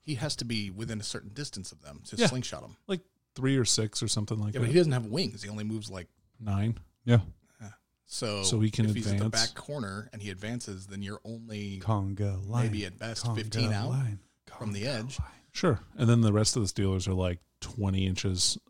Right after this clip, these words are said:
Speaker 2: uh, like, further ahead of him or thirty inches <laughs> further ahead
Speaker 1: Yeah.
Speaker 2: of him because
Speaker 1: So
Speaker 2: they're strung out.
Speaker 1: Yeah,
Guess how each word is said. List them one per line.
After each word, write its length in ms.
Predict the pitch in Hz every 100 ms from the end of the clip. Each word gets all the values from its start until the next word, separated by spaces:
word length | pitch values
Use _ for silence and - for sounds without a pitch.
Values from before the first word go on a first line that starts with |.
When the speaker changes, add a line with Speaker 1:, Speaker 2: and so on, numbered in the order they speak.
| _ -
Speaker 2:
uh, 140 | 170
like, 280 | 95 98 92
further 400 | - 110 101 95
ahead 200 | 92 101
of 120 | 95
him 180 | 98 87
or 40 |
thirty 360 | 82 107 98 92
inches 280 | 95 - 101
<laughs> 20 |
further 340 | - 135 -
ahead 100 | 156
Speaker 1:
Yeah. 120 | 185 127
Speaker 2:
of 100 | 104
him 140 | 104
because 380 | 101 107 123 -
Speaker 1:
So 60 | -
Speaker 2:
they're 80 | 110
strung 400 | - - 117 -
out. 120 | 113 _ - -
Speaker 1:
Yeah, 260 | - 180